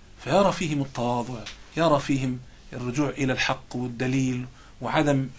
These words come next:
التمسك بالرأي ولو كان مخالفا ونحو ذلك،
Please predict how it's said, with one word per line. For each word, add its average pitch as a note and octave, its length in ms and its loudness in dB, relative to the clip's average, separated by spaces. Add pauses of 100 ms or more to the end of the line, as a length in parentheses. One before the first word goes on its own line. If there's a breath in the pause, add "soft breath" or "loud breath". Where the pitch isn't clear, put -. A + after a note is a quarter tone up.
التمسك C#3 520 -2
بالرأي C3+ 840 2
ولو C#3 240 4
كان C#3 300 2
مخالفا C3+ 500 0
ونحو C#3 320 0
ذلك، C#3 280 4